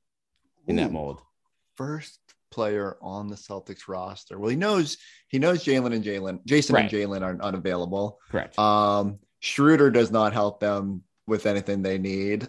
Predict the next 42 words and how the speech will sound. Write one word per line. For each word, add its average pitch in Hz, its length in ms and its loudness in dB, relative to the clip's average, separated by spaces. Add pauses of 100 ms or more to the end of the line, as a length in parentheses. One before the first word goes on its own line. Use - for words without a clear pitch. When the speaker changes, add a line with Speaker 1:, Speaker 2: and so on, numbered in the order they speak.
Speaker 2:
Uh, 101 240 2
Jo-, 120 240 4
oh, 302 380 10
Josh 254 300 6
Richardson? 359 600 4 (1000)
Speaker 1:
I 110 80 6
was 165 80 8
gonna 226 100 6
say 196 140 8
Richardson 143 440 4
or 101 60 2
Smart. 95 420 -4 (1160)
Speaker 2:
Oh, 214 160 8
I 165 60 10
didn't 156 160 4
even 139 100 0
think 139 100 0
of 120 60 -2
Smart. 120 320 -2
You 123 80 0
were, 131 80 0
you 123 160 -2
were 127 80 2
angling 117 220 -4
for 110 80 -16
Smart. 107 420 -4
Um, 151 560 6
that's 185 240 2
interesting. 110 640 -4 (400)
Uh, 117 600 2
who 143 240 2
do 160 60 4
they 139 120 6
giving 123 240 2
up? 135 260 0 (1500)
Speaker 1:
I 113 60 4
mean, 110 140 4
for 110 120 0
that, 131 300 8
I 110 120 6
would 107 180 4
say 104 560 2